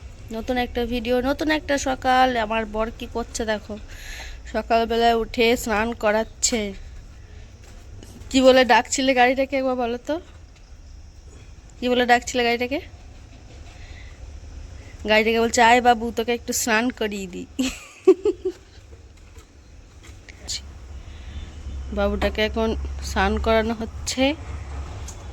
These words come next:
এই যে, "আয় বাবু, আয়, তোকে একটু স্নান করিয়ে দিই।" কদিন খুব চলেছে নাকি?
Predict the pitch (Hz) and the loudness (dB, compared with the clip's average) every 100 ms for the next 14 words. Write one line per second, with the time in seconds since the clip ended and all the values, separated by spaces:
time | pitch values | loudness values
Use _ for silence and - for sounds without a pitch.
0 | - 226 214 208 214 214 214 214 220 220 | -4 2 4 4 2 0 2 2 2 0
1 | - - 214 214 214 220 - 208 214 208 | -8 -12 -8 -6 -6 -6 -4 -2 -2 -4
2 | 196 196 185 196 - - - - - - | -6 -6 -8 -10 -12 -14 -14 -14 -14 -14
3 | - - - - - - - - - - | -16 -16 -16 -16 -16 -14 -14 -14 -14 -14
4 | - - 208 208 - 240 - 214 196 190 | -12 -6 -4 -4 -2 -2 0 0 0 0
5 | 190 208 226 | -2 -4 -2